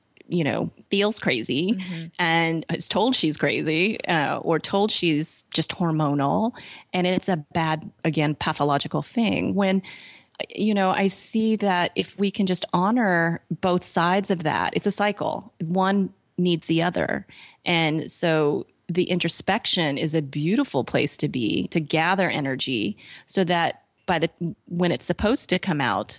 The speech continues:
Speaker 1: um, it can. So it's like breath, you know, we inhale and we exhale. You can't have one without the other.
Speaker 2: Mm-hmm.
Speaker 1: So neither side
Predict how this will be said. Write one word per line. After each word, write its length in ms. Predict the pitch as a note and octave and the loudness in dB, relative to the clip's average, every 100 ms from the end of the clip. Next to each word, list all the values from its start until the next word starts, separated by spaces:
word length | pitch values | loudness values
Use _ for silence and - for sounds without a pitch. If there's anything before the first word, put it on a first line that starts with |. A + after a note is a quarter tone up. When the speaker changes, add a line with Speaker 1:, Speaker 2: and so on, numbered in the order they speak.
| - D#3+ | -6 -2
Speaker 1:
um, 260 | D3 A#2 - | -2 -2 -2
it 120 | D#3+ | -4
can. 520 | - A3+ - - - - - - - | -2 -2 0 -4 -8 -12 -20 -18 -6
So 280 | - A3 G#3 | 0 2 2
it's 320 | G#3+ - - | 0 -2 0
like 160 | A#3+ | 0
breath, 540 | G3 G3 A#3+ - - - | 0 -2 0 -2 -4 -2
you 120 | F3 | 0
know, 200 | D#3+ E3 | 2 0
we 440 | E3 D#3+ D#3 D#3 - - - | 0 0 2 -2 -6 -10 -4
inhale 580 | F3 F3 F#3 E3+ D#3+ | -2 0 0 2 2
and 140 | E3 E3+ | 0 0
we 100 | F3 | 0
exhale. 360 | - - - D#3 | -4 -6 -4 -2
You 140 | E3 | -2
can't 300 | - A3+ G#3+ | 0 -2 0
have 200 | F3+ E3+ | -2 -2
one 280 | E3 D#3+ D#3+ | 0 0 0
without 280 | D3+ D#3 - | 0 -4 -4
the 160 | D#3+ - | -4 -2
other. 420 | D3+ - - F3+ | -2 -2 -4 -6
Speaker 2:
Mm-hmm. 380 | G3 E3+ F3+ E3 | -10 -10 -10 -8
Speaker 1:
So 200 | E3+ A3+ | -4 -2
neither 540 | G#3 G3+ G#3+ A#3+ A3 G3 | 0 0 0 0 0 -2
side 500 | - F#3+ E3+ E3 | -2 -2 0 -2